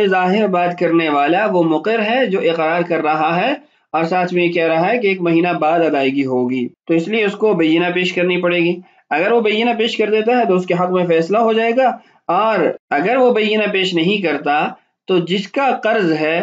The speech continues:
وہ یہاں پر موافق ظاہر بات کر رہا ہے کہ حالاً تم پر ادائیگی ہے، تو اس کی بات کا پھر قسم کے ساتھ اعتبار کیا جائے گا اور اس کے حق میں فیصلہ کر دیا جائے گا۔ یہاں تک عبارت کا ترجمہ کرتے ہیں، اس کے بعد اگلا مسئلہ پڑھتے ہیں۔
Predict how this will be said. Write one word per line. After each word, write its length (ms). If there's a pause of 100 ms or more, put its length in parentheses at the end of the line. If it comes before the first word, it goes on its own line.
(160)
وہ 320 (320)
یہاں 400
پر 320 (140)
موافق 540 (200)
ظاہر 380
بات 260
کر 120
رہا 320
ہے 100
کہ 200
حالاً 360
تم 180
پر 100
ادائیگی 560
ہے، 180 (420)
تو 260
اس 160
کی 260
بات 380
کا 220
پھر 240
قسم 360
کے 140
ساتھ 300
اعتبار 400
کیا 220
جائے 280
گا 120
اور 140
اس 120
کے 100
حق 200
میں 200
فیصلہ 300 (120)
کر 120
دیا 240
جائے 300
گا۔ 120 (420)
یہاں 260
تک 200
عبارت 320
کا 80
ترجمہ 300
کرتے 320
ہیں، 120
اس 140
کے 100
بعد 180
اگلا 280
مسئلہ 400
پڑھتے 300
ہیں۔ 140